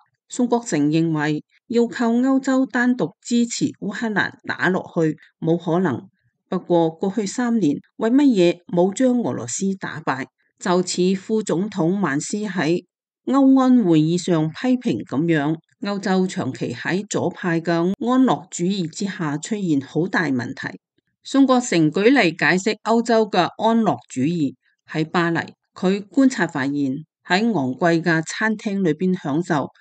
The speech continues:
浪漫晚餐嘅人，唔一定係有錢人，好多都係領救濟嘅人。歐洲將本嚟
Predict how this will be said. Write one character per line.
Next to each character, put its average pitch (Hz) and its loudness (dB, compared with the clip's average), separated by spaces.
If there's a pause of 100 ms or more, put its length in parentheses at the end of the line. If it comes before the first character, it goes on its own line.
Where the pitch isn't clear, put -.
(120)
浪 170 0
漫 156 0
晚 139 -6
餐 185 -4
嘅 165 0
人， - -6 (240)
唔 175 2
一 226 4 (140)
定 151 2
係 151 -4
有 143 -4
錢 147 -4
人， 151 -2 (120)
好 196 -4
多 247 0
都 247 0
係 185 -2
領 151 0
救 165 -4
濟 147 -4
嘅 156 -4
人。 120 -6 (240)
歐 196 -4
洲 185 2
將 190 0
本 170 0
嚟 156 0